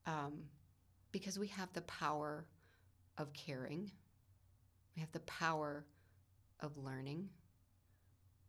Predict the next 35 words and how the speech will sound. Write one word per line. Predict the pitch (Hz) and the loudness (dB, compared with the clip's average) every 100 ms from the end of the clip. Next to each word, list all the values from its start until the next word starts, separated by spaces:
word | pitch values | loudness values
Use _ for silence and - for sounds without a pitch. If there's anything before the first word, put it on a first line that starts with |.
| - | -2
We | 175 | 0
have | 160 165 160 | 2 0 -4
the | |
power | - - 143 147 151 | -6 -2 -2 -2 -2
to | 147 | 0
make | 143 139 | 0 -2
a | 127 - | -6 -6
difference. | - - 156 196 - - - - - - - - - - - - - - 180 | -8 -6 -4 -4 -4 -8 -10 -18 -20 -20 -20 -20 -20 -20 -20 -20 -20 -2 4
And | 175 160 151 147 147 - - - - - - | 4 4 2 0 -6 -12 -20 -20 -20 -20 -6
those | 175 185 | -4 -2
are | 214 | -2
superpowers. | - 208 - 190 - 127 - - 175 - - - - - - - - | -2 -4 -6 -8 -6 -8 -8 -10 -10 -12 -16 -20 -20 -20 -20 -20 -2
And | 165 | 2
I | 175 | 2
can | 175 175 | 2 2
remember | 175 175 190 208 202 190 - - | 6 6 4 4 4 2 0 -6
talking | - 160 160 156 151 | -4 -2 0 -2 -2
with | 143 | -2
our | 143 143 | -2 -2
daughter | 143 135 139 139 139 | -4 -4 -4 -4 -4
and | 143 | -6
saying, | - 139 135 139 139 - - - - - - | -4 -2 -2 -4 -8 -16 -18 -18 -20 -20 -12
"You | - | -6
know, | 165 156 156 160 - - - | -2 -2 -4 -6 -10 -18 -14
you | 170 147 | -10 -8
have | 156 - | -8 -4
to | 170 | -2
make | 160 165 | -2 -4
sure | - 175 | -4 -2
to | 175 | -2
use | 156 160 170 | -2 -4 -4
your | - | -6
powers | - 160 180 165 151 - | -6 -6 -6 -4 -6 -6
for | 147 | -8
good." | 143 156 185 139 - | -6 -6 -6 -6 -10